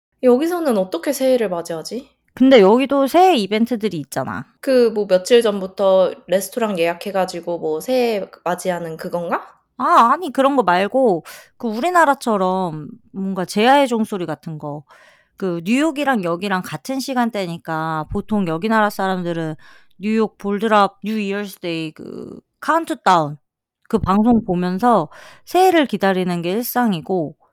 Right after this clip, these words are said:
Speaker 2: 아니면 나야가라 폭포에서 열두 시가 되면 폭죽 터뜨리고 사람들 엄청 많이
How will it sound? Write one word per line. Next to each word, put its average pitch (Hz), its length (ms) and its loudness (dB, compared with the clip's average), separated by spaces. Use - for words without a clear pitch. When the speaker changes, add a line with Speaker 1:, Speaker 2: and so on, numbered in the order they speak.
Speaker 2:
아니면 247 480 4
나야가라 214 680 6
폭포에서 202 640 0
열두 170 280 -2
시가 226 240 2
되면 170 800 -2
폭죽 - 340 -8
터뜨리고 214 920 0
사람들 330 480 6
엄청 320 540 2
많이 190 640 -2